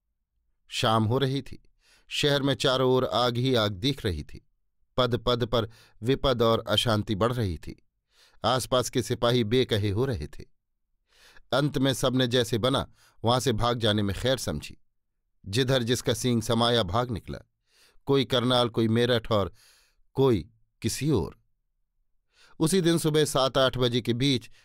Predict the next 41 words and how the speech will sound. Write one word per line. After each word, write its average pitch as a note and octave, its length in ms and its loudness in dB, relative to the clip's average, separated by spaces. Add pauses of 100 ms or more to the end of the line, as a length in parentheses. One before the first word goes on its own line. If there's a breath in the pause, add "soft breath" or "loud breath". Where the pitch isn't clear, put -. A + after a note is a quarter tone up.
सर C#3 280 -2
पी C#3 240 2
ऑफल्स B2+ 460 0
मेटकाफ B2 640 0
युगली A2+ 400 -2
साहब A2 280 0
के A2+ 120 -4
मकान A#2+ 400 0
पर A2+ 140 -2
गए A#2 180 2
और A2+ 120 2
कहा, A#2 320 -4 (720 soft breath)
"मैगजीन B2 380 2
में C#3+ 120 2
चलकर C3 340 0
दो C3 180 2
तोपें C3 280 0
निकलवा C3 340 0
दीजिए C3+ 300 -2 (340 soft breath)
और C3 160 2
उन्हें C#3 180 2
पुल C3+ 180 0
पर B2 160 0
भिजवा A#2+ 300 0
दीजिए, - 320 -10 (720)
जिससे A#2+ 240 0
विद्रोही C3 400 2
पुल C#3+ 260 0
न D#3+ 40 2
पार A#2 240 0
कर E2+ 120 -4
सकें।" - 300 -14 (1080 soft breath)
युगली F3 280 2
साहब D#3+ 380 2
मेटकाफ D3 460 2
साहब C3 280 0
के C3+ 160 -2
साथ B2 320 -2
मैगजीन A2 380 -2
तक E2 220 -8
आए। A1 180 -12